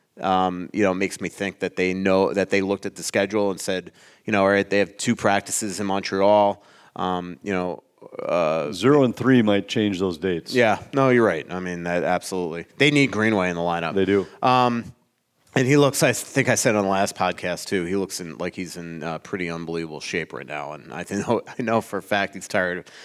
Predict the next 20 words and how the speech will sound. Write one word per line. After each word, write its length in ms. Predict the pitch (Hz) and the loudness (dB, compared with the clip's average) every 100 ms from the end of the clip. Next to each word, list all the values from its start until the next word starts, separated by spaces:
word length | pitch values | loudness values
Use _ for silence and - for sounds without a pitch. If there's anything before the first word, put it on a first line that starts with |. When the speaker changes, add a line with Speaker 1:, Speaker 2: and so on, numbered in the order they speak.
| - 110 | -10 -4
Speaker 1:
of 80 | |
getting 220 | 104 110 98 | 0 2 2
bag 280 | 104 107 | 2 2
skated. 380 | - 120 107 104 - - | 2 4 4 2 -6 0
We 60 | 156 | 2
have 100 | 170 | 4
a 20 | |
microphone 460 | 175 185 185 175 156 | 2 0 0 2 4
up 160 | 156 156 | 2 2
here 120 | 151 | 2
if 100 | 147 | 4
you 40 | |
wanna 260 | 147 139 135 | 2 2 2
come 180 | - 147 | 2 4
up 160 | 139 143 | 4 4
and 120 | 127 | 2
ask 220 | 127 123 | 2 2
questions, 500 | - 135 - 127 117 | 2 2 2 0 2
or 180 | 131 117 | 2 4
I'll 220 | 113 113 | 4 2